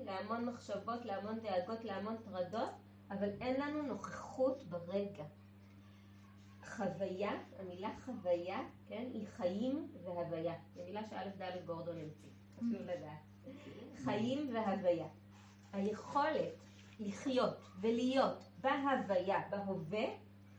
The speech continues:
ובהוויה של הקדוש ברוך הוא, היא יכולת מאוד מאוד גדולה, שהיא גם מאוד מאוד ממלאת. אם רק דיברתם עם חני, מה עושה לכם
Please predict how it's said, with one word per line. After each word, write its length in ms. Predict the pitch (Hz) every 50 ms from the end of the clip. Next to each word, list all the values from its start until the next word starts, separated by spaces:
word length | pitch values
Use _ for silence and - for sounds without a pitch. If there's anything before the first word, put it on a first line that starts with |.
| - - -
ובהוויה 680 | - 196 190 175 190 - - - 185 185 190 208 226 -
של 140 | - 226 220
הקדוש 420 | 208 202 202 190 196 202 247 - 202
ברוך 280 | 202 175 180 - -
הוא, 140 | - 240 269 - - - - - - - - - 202
היא 160 | 202 185 180
יכולת 640 | 175 - - - - 240 247 262 285 320 330 - 226
מאוד 440 | 180 175 175 - - 220 240 254 254 247
מאוד 320 | 226 - - 226 220 196
גדולה, 280 | 196 202 202 226 262 262
שהיא 220 | - 247 214 -
גם 100 | 190 180 180
מאוד 280 | - - - 220 226
מאוד 320 | 240 240 226 220 220 226 226
ממלאת. 340 | 214 196 196 196 202 196 - -
אם 120 | 165 170 175
רק 160 | 190 202 196
דיברתם 320 | 185 185 190 190 196 214 202 190
עם 60 | 180
חני, 260 | - - 220 202 202 190 185
מה 140 | 196 190 190
עושה 280 | 196 - - 196 196
לכם 180 | 208 202 -